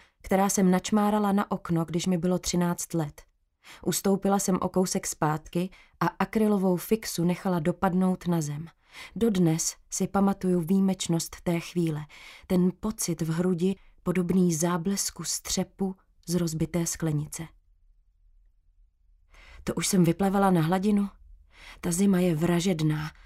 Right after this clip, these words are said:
necítím nic než chlad. Zvláštní vzpomínka. Stojím na pobřeží v Kajet. Je mi třináct. Moje zbrusunová videokamera, kterou držím v ruce,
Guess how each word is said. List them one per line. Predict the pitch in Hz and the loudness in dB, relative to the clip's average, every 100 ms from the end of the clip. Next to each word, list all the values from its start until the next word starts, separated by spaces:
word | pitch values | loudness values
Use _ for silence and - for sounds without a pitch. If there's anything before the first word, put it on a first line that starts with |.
| - - | -6 2
necítím | 185 180 214 202 - 175 180 | 2 2 -2 -2 0 2 4
nic | 185 190 - | 4 2 -2
než | 175 160 - | -2 -2 -4
chlad. | - 165 151 - - - - - - _ _ _ _ _ _ _ _ _ - _ _ _ _ _ - | -4 -4 -4 -8 -20 -20 -20 -20 -20 _ _ _ _ _ _ _ _ _ -20 _ _ _ _ _ -4
Zvláštní | 180 226 240 - 220 208 | 2 2 2 4 4 4
vzpomínka. | - - 214 190 156 151 143 - _ _ _ _ _ _ _ | 0 0 2 4 2 -2 -8 -12 _ _ _ _ _ _ _
Stojím | - - 196 220 208 | -4 2 6 6 6
na | - | 4
pobřeží | 220 202 214 208 | 2 2 2 2
v | 214 - | -2 -2
Kajet. | 185 156 147 - - _ _ | -2 0 -4 -12 -20 _ _
Je | 202 | 4
mi | 185 | 4
třináct. | 175 - 175 147 147 - - _ _ _ _ | 2 0 2 2 -2 -8 -12 _ _ _ _
Moje | 175 170 | 2 4
zbrusunová | 160 156 185 208 - 220 208 202 190 | 2 0 0 0 2 2 4 2 2
videokamera, | 170 170 185 185 226 190 196 196 - - | 2 2 2 2 2 2 2 -2 -8 -8
kterou | - 180 | 0 2
držím | 175 185 185 175 160 | 2 0 2 2 2
v | |
ruce, | 165 170 - 190 | 0 -2 -2 -2